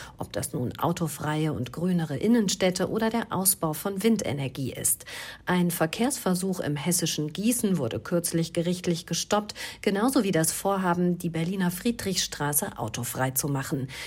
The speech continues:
In München wurde versuchsweise in einer Straße Rollrasen gelegt, wo zuvor Parkplätze waren, und auch hier gab es laute Proteste. Die Klimamaßnahmen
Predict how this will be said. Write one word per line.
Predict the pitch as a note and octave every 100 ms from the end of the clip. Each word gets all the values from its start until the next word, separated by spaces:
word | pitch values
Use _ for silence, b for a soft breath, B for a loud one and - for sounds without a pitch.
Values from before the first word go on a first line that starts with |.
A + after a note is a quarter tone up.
| -
In | G#3
München | A#3+ F4 - F#3+
wurde | F3+ F3
versuchsweise | D#3 - F#2+ A3+ - E3 E3 E3 C3+
in | D#3+
einer | C#3 D#3+
Straße | D#3 - E3 F3+ F#3
Rollrasen | E3 C#3+ F#3+ A#3 E3 E3+ E3+ F3
gelegt, | E3+ E3 F3+ F3+ D#3
wo | D3+
zuvor | D#3 - - C#3 C3
Parkplätze | - F#3+ G3 F3 E3 - E3+
waren, | E3 E3 F3+ E3+ B B
und | A#3 C4
auch | B3
hier | - G#3 F#3
gab | E3+ B2+
es | D3 -
laute | C#3+ C3+ C#3
Proteste. | C3 - G#3 - B2+ - - - B B B -
Die | - G#3 G#3
Klimamaßnahmen | - C#4 D4 G3+ E3+ E3+ F#3